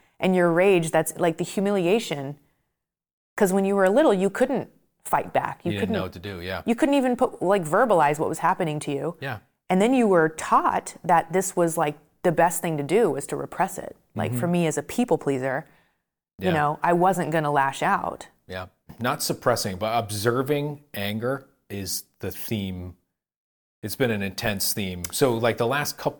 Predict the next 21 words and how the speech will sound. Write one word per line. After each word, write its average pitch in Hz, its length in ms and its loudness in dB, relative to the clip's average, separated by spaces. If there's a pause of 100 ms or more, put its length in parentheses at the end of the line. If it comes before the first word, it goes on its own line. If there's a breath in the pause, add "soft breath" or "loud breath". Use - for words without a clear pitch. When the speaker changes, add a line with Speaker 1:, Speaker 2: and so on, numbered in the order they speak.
Speaker 2:
probably 208 240 2
since, 147 260 -4
like, 107 180 0
covid, 110 360 0
when 92 160 -8
I 92 80 -6
started 95 300 -4
really 98 240 -4
taking 92 380 -6
everything 90 480 -8
super 101 380 -6
seriously, 92 400 -6
is, 80 100 -12
like, 82 180 -8
meditating 92 540 -8
every 90 140 -8
day 87 300 -6
and 85 100 -10
all 85 140 -8
this 85 100 -10
shit, 90 300 -8